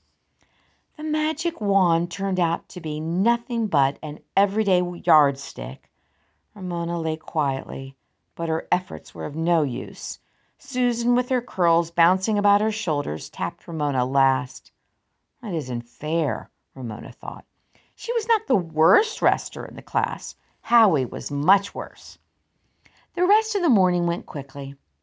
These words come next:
The class was allowed to explore the paints and the toys, and those who wanted to were allowed to draw with their new crayons. They did not, however,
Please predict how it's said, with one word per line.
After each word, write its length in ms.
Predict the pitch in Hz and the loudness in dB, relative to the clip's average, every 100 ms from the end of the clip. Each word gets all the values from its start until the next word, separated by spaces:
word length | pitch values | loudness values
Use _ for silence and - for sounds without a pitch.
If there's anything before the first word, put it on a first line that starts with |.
| _ | _
The 80 | - | -6
class 400 | - 151 165 - | 2 4 4 -2
was 140 | 180 | -2
allowed 480 | 175 156 147 147 143 _ _ _ | 2 4 4 2 -2 _ _ _
to 80 | 196 | -6
explore 480 | 190 - 170 175 180 | -6 -8 -2 0 0
the 80 | 196 | -2
paints 680 | - 180 170 165 165 - | -6 -4 -2 -2 -4 -8
and 100 | 160 | -6
the 60 | 165 | -6
toys, 880 | - - 160 160 156 151 156 156 - - - - | -4 2 6 6 6 4 2 -4 -12 -20 -6 0
and 160 | 262 | 4
those 240 | 302 440 480 | 4 2 2
who 220 | 508 311 | 0 4
wanted 500 | 214 208 208 160 139 - | 4 4 2 -2 -4 -6
to 320 | 110 - - _ _ - | -6 -6 -12 _ _ 0
were 120 | 226 | 4
allowed 280 | 220 208 208 | 6 6 4
to 80 | 202 | 0
draw 400 | 170 185 185 185 | 0 4 6 6
with 300 | 175 175 - | 4 0 -2
their 260 | 160 147 147 | -2 -2 -2
new 300 | 160 160 147 | -2 -2 -2
crayons. 760 | - 165 147 113 - 139 - _ _ _ _ _ _ | -2 0 0 -2 -8 -16 -20 _ _ _ _ _ _
They 160 | 220 220 | 0 2
did 240 | 247 285 | 2 2
not, 320 | 359 370 370 | 2 0 -2
however, 840 | 359 349 320 202 135 135 135 139 | 0 2 4 4 4 2 -4 -6